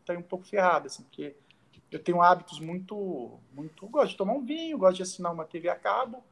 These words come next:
um programa de streaming, que eu gosto dos meus filmes, gosto de comprar, sabe, assim, eu não tenho muito carro, eu não sei nem dirigir, então, sei lá, então, eu, eu tenho, eu tenho um pouco de inveja, assim, da galera que, que, pô, vou trocar o carro é a meta, né, assim, porque eu acho que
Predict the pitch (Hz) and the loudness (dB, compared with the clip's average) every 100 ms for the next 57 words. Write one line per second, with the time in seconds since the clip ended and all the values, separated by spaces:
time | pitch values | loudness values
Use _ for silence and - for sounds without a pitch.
0 | _ _ _ _ _ - 151 143 139 156 | _ _ _ _ _ -14 -12 -12 -6 -2
1 | 156 151 - - 214 185 - 151 180 196 | -2 -4 -10 -10 -6 -4 -2 -4 -4 -6
2 | - - 240 226 202 214 202 196 208 - | -6 -10 -6 -6 -2 -4 -4 -8 -10 4
3 | 302 226 240 233 - 240 226 226 226 - | 4 4 -2 -4 -4 -2 -2 -2 -4 -6
4 | _ _ _ - 196 254 190 185 208 202 | _ _ _ 4 8 8 6 -2 -6 -10
5 | 214 233 233 170 185 - 185 190 226 185 | -10 -12 -12 -12 -14 -12 -14 -10 -2 -2
6 | 165 _ _ 180 190 - 185 180 - 196 | -2 _ _ -14 -14 -14 -14 -12 -4 -4
7 | 196 214 208 226 247 240 208 214 202 190 | -2 -2 0 0 -2 -4 -6 0 2 2
8 | - 185 - _ _ _ _ 160 165 160 | -4 -12 -12 _ _ _ _ 0 2 0
9 | 160 165 160 - 170 160 143 - 156 - | -2 -4 -6 -12 -14 -14 -18 -20 -20 -20
10 | _ _ _ - 82 - - _ _ _ | _ _ _ -10 -10 -10 -18 _ _ _
11 | 160 170 - 170 - 156 180 175 160 180 | -8 -8 0 0 2 2 2 0 -2 -4
12 | - 127 160 170 - - 160 156 - 185 | -4 -12 -10 -12 -14 -14 -10 -10 -10 -18